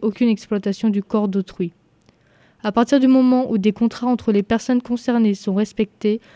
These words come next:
en accord avec la loi, les demandes des familles sont également en accord, nous voyons pas de problème pour que la G P A ne soit pas prise en compte. Nous estimons donc que cette loi est fondamentale pour l'amélioration du mode de vie des couples stériles,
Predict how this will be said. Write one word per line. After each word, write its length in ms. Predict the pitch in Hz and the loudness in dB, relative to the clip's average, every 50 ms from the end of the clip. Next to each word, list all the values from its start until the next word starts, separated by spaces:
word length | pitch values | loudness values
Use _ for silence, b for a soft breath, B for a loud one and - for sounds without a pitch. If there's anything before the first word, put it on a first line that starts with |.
| b b b | b b b
en 160 | 196 202 196 | 0 2 2
accord 340 | 208 214 - - 247 240 233 | 2 0 0 0 0 2 2
avec 240 | 226 214 214 190 214 | 2 0 0 0 0
la 140 | 208 208 214 | 0 2 2
loi, 320 | 208 214 208 208 214 - | 2 2 2 2 0 -2
les 160 | - 214 202 196 | -4 -4 -2 0
demandes 400 | 190 220 214 226 233 247 233 202 | 2 2 2 4 2 2 0 0
des 140 | 208 208 | 0 -2
familles 360 | - - 220 208 208 208 214 226 | -2 0 2 2 4 4 4 2
sont 220 | - - 214 202 | 0 0 0 0
également 460 | 202 196 196 202 202 208 208 214 214 | 0 2 0 0 2 2 2 2 2
en 120 | 208 196 190 | 2 2 2
accord, 580 | 185 185 - - 202 196 226 247 - _ _ _ b b b b b b b b | 0 -2 -2 -2 -2 -2 -2 -2 -6 _ _ _ b b b b b b b b
nous 80 | 233 | 2
voyons 260 | 226 233 233 233 233 | 4 4 4 4 2
pas 140 | 220 269 269 | 2 2 2
de 100 | 240 254 | 2 2
problème 480 | 214 - - 226 226 233 226 233 240 226 | 0 0 -2 0 2 2 2 2 0 -2
pour 140 | - 220 - | -2 -2 0
que 100 | - 220 | 2 4
la 140 | 214 208 | 4 4
G 160 | 208 196 220 208 | 4 4 2 2
P 180 | - 240 220 | 4 4 4
A 100 | 220 220 | 4 4
ne 120 | 226 214 208 | 4 2 2
soit 180 | - - 202 | 0 -2 -4
pas 160 | - 214 208 | -2 -2 -2
prise 240 | 208 - 233 220 190 | -2 0 0 0 0
en 80 | 208 196 | 0 -2
compte. 460 | 196 - 196 190 196 190 - - _ _ _ _ _ _ _ _ _ _ _ _ _ _ _ _ _ _ _ _ _ _ b b b b b b b b | -2 -2 -2 -2 -2 -4 -6 -12 _ _ _ _ _ _ _ _ _ _ _ _ _ _ _ _ _ _ _ _ _ _ b b b b b b b b
Nous 160 | 233 240 240 | 2 4 4
estimons 460 | 269 269 - - - 262 247 240 240 233 | 2 0 0 2 4 6 6 6 4 4
donc 400 | 208 - 226 226 226 - - - - | 4 4 2 2 2 0 -6 -8 -4
que 100 | - 226 | -2 0
cette 240 | - - 226 202 - | 0 0 0 0 0
loi 220 | 220 226 226 220 | 2 2 2 2
est 40 | 214 | 0
fondamentale 800 | - - 214 208 208 214 214 208 196 - 208 196 190 190 190 - - | 0 -2 0 2 2 2 2 0 0 0 0 0 0 0 -4 -6 -4
pour 140 | - 202 202 | -2 0 2
l'amélioration 680 | 196 202 208 208 214 214 220 226 226 - - - 226 | 2 2 2 2 0 0 0 -2 -2 -4 -4 -4 -2
du 140 | 208 202 196 | 0 0 2
mode 260 | 196 202 208 214 208 | 2 2 0 0 -2
de 80 | 220 233 | -2 -4
vie 260 | 220 208 220 226 214 | -4 -2 -4 -4 -4
des 220 | 196 190 202 202 | -4 -2 -4 -4
couples 420 | - - - 226 220 - - 208 190 | -4 -4 -6 -6 -6 -6 -6 -8 -8
stériles, 600 | - - - 214 208 190 - 196 202 208 220 | -8 -4 -2 -2 -2 0 0 -2 -2 -2 -4